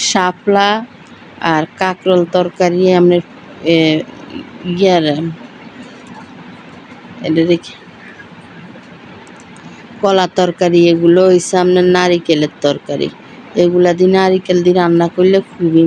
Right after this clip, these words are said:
মজা হয়। এরপরে শাপলাগুলা কষানি হয়ে গেছে, পরিমাণ মতো জল দিয়ে দিলাম। দিয়ে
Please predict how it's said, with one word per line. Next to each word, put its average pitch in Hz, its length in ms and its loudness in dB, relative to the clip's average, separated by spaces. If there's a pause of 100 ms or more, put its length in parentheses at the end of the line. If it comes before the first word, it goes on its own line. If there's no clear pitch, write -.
মজা 160 360 0
হয়। 156 140 -6 (540)
এরপরে 185 440 0
শাপলাগুলা 180 680 -2 (100)
কষানি 175 460 0
হয়ে 180 200 2
গেছে, 185 220 -4 (100)
পরিমাণ 185 440 2
মতো 170 320 0
জল 170 320 2
দিয়ে 180 220 2
দিলাম। 180 320 2
দিয়ে 180 260 0